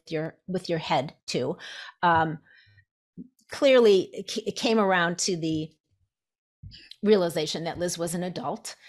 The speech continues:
and she made adult decisions. And I think that, you know, the, the anger was that when you, even though she was an adult and people in that kind of situation are adults, but you get mad when you know that they are being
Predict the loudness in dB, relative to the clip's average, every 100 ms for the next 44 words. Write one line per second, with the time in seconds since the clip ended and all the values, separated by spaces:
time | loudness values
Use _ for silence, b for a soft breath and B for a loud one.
0 | B B -2 0 2 0 -4 -4 -2 -2
1 | -4 0 0 0 -2 -4 -4 -6 -8 -10
2 | -12 B -8 0 0 2 2 2 2 2
3 | 4 4 4 0 -4 -18 -12 -6 -6 -4
4 | -2 0 2 2 2 2 0 0 0 2
5 | 0 _ _ _ _ _ _ -6 -2 0
6 | 0 -2 -4 -8 -6 -4 -2 -2 -4 -8
7 | _ _ -6 -2 0 0 2 2 2 -2
8 | _ _ _ _ _ _ _ _ _ _
9 | _ _ _ -12 -8 -6 -4 -4 -2 0
10 | 0 -4 -12 _ -10 -8 -6 -2 -2 -2
11 | -4 -4 -8 -8 -8 -2 0 2 2 0
12 | 2 4 2 2 -4 -2 -2 0 0 2
13 | 0 2 0 0 -2 0 2 2 0 0
14 | 0 0 0 -2 -2 -2 -2 -4 -10 -8
15 | -10